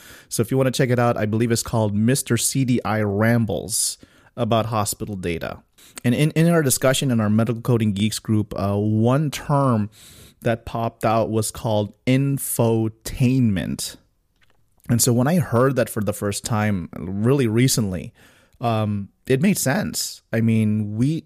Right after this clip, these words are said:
you know, as professionals, we want to be, um, informed, but we also want to be entertained. So infotainment, uh, was an appropriate term that, that came about.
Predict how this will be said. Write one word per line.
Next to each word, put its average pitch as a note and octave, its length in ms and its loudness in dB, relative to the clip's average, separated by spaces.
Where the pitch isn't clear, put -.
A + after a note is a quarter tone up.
you B2+ 180 -8
know, A#2+ 180 -2
as C#3 180 -2
professionals, B2 840 0
we C3 120 2
want D#3+ 300 0
to F3 120 0
be, B2 640 0
um, F2+ 560 -4
informed, A2+ 880 -2
but A2+ 140 0
we B2+ 160 -2
also D#3+ 320 0
want C#3 220 2
to A#2+ 60 2
be A2 240 -2
entertained. G2+ 1000 -2
So - 240 -2
infotainment, A#2 1200 -2
uh, F#2+ 320 -6
was A#2 260 0
an A2 80 -2
appropriate G#2+ 720 -4
term G2 680 -2
that, D#2+ 240 -2
that D#2+ 160 -6
came G#2 200 -2
about. - 500 -8